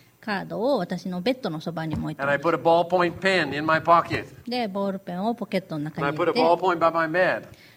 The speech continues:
Speaker 1: で、ボールペンをベッドのそばにも置いて、
Speaker 2: And I say, God, I tried to find the solution three times.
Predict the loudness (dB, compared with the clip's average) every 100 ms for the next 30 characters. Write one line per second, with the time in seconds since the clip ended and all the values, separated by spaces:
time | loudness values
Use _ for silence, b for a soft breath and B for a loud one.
0 | b -6 -2 2 0 0 -6 -6 -2 -2
1 | -2 -4 -4 -2 2 2 4 0 6 8
2 | 10 8 4 4 4 2 2 4 4 2
3 | -6 -4 -2 0 -2 -2 -2 2 4 4
4 | 0 -4 -2 -2 0 0 0 -6 -8 -12